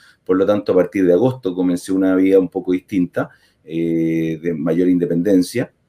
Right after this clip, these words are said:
No estoy ligado en particular a ninguna empresa con jefes, por así llamarlo, pero tengo sí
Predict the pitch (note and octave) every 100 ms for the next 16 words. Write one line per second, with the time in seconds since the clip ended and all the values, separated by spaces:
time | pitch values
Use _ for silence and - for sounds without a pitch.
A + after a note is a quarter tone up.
0 | _ _ E2 F#2 - F#2+ F#2 F2+ F#2+ F#2+
1 | F#2+ F#2+ F#2 F2 - - E2+ E2+ G2 G#2
2 | F2 F2 E2 F2+ F#2 F2+ G2 G2 - F#2+
3 | - D#2 - G#2+ F2+ F2 F2 E2 F2+ F2
4 | F2 F2+ G#2 F#2+ E2+ F2+ F2+ F2+ F2 F2+
5 | F#2 F#2